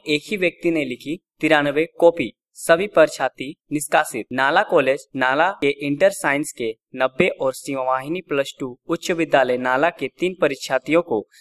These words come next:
झारखंड एकेडमिक काउंसिल जैक ने निष्कासित कर दिया है। सभी परीक्षार्थियों इंटर साइंस परीक्षा दो हज़ार पन्द्रह में शामिल हुए थे। इनकी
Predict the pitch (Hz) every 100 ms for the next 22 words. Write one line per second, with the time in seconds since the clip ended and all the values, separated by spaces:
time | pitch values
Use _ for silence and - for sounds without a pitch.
0 | _ - - 139 208 151 156 147 143 -
1 | 131 123 - 113 _ - 120 156 165 143
2 | 117 - 143 - 151 - - 160 151 147
3 | 131 117 - _ - - 185 202 165 -
4 | 151 139 - 139 131 143 143 147 190 196
5 | 151 127 131 - - 143 143 135 123 123
6 | _ _ - 143 151 165 165 170 196 180
7 | 170 156 139 156 147 135 131 98 _ _
8 | 156 165 226